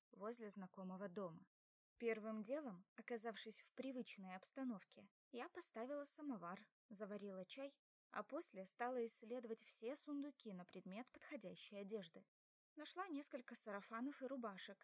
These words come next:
видимо, оставшихся от Агриппины, и без зазрения совести присвоила их себе. Потом отыскала старые сапожки, скорее всего, тоже её. Правда, на размер больше, но не в моей ситуации привередничать.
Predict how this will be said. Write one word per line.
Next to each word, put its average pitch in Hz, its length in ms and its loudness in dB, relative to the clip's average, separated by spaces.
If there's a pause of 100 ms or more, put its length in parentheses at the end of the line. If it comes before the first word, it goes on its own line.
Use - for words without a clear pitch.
(380)
видимо, 190 420 -2
оставшихся 190 680 -6
от 190 140 -6
Агриппины, 202 600 -2 (300)
и 427 120 4
без 302 180 0
зазрения 214 720 4
совести 330 480 -4
присвоила 208 600 -2
их - 260 -6
себе. 185 380 -8 (380)
Потом 208 280 4
отыскала 202 500 -2
старые 190 380 -2
сапожки, 214 600 -6 (180)
скорее 359 300 0
всего, - 360 -4
тоже 208 280 2
её. 170 320 -10 (460)
Правда, 339 380 0
на 320 160 2
размер 330 440 -2
больше, 214 540 0 (460)
но 220 100 4
не 226 140 6
в 214 80 -2
моей 220 380 2
ситуации 220 560 -4
привередничать. 196 920 -6